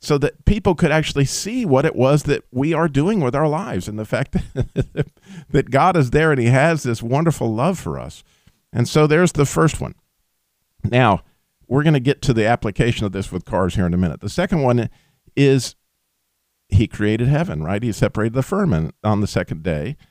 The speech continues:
And on the second word to the thief, he said, "Today you're gonna be with me where?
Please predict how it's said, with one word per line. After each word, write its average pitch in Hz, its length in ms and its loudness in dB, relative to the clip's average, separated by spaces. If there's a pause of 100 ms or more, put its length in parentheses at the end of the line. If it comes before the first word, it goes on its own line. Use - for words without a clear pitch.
(260)
And 123 200 2
on 123 120 2
the 117 100 2
second 185 440 -2
word 113 420 2
to - 140 -4
the 127 120 2
thief, 180 380 -2
he 120 120 0
said, 117 280 -2
"Today 131 340 -2
you're 147 140 2
gonna 131 160 2
be 131 160 0
with 123 160 2
me 123 160 2
where? 143 380 0